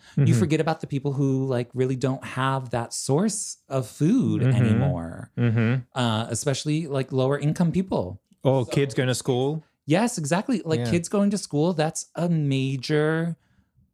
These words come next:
Speaker 1: meal of theirs.
Speaker 2: Yeah.
Speaker 1: So whenever you can give back for the food, like Mariah's saying, like, do what you can.
Speaker 2: Yes.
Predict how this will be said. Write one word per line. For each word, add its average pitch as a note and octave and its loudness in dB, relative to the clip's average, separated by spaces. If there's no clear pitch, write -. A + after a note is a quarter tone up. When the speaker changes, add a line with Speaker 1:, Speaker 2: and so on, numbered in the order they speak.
Speaker 1:
meal B2+ 2
of G2+ -2
theirs. F2 -6
Speaker 2:
Yeah. A#2 2
Speaker 1:
So D3 2
whenever E3 0
you F#3 0
can G3+ 2
give F3+ -2
back C3 -2
for A#2+ -2
the B2+ -4
food, A#2+ -4
like A2+ -6
Mariah's A2+ -4
saying, A2+ -10
like, A2 -14
do B2 -2
what B2 -4
you - -16
can. F2 -14
Speaker 2:
Yes. D3 0